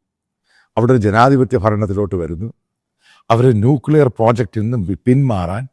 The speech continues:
ഏകദേശം തയ്യാറായി. അതിന് മറ്റുള്ള യൂറോപ്യൻ രാജ്യങ്ങളും അമേരിക്കയും എന്തുറപ്പാണ് ഈ രാജ്യത്തിന് കൊടുക്കുന്നത്?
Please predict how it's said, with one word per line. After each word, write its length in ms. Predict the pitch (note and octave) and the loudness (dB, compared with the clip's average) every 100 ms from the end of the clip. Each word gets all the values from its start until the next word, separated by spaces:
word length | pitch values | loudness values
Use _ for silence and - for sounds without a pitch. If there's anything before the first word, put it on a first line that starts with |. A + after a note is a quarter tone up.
| _ _ _ - | _ _ _ -2
ഏകദേശം 720 | A2 B2+ B2+ A2 G2+ A2 G2 D#2 | 2 4 2 0 -4 -4 -8 -10
തയ്യാറായി. 840 | D2 D2 C#2+ A#1+ B1 C2 D#2 - _ _ _ _ _ _ _ _ _ - | -12 -12 -12 -14 -12 -8 -8 -8 _ _ _ _ _ _ _ _ _ -4
അതിന് 200 | A#2 E3 | 0 0
മറ്റുള്ള 500 | C3+ A#2 - F#3+ F#3 | 0 -2 -2 2 4
യൂറോപ്യൻ 600 | D#3 D3 E3+ E3 D#3 C3 | 4 2 2 -2 -4 -6
രാജ്യങ്ങളും 500 | B2 A2+ A#2+ C3+ B2+ | -6 -6 -8 -6 -6
അമേരിക്കയും 640 | F#2+ B2 C3 A2+ A#2 G#2+ _ _ _ _ _ _ A#2 D3 | -2 0 0 -2 -8 -10 _ _ _ _ _ _ 0 2
എന്തുറപ്പാണ് 720 | G3+ F3+ D3+ D#3+ - B2+ C#3 | 2 2 2 0 0 -2 -2
ഈ 80 | C3+ | -4
രാജ്യത്തിന് 500 | A#2 B2+ C#3 C#3 C3+ | -2 -2 -4 -6 -4
കൊടുക്കുന്നത്? 640 | - C3+ - D3 A2 D2+ | 0 0 2 -2 -4 -8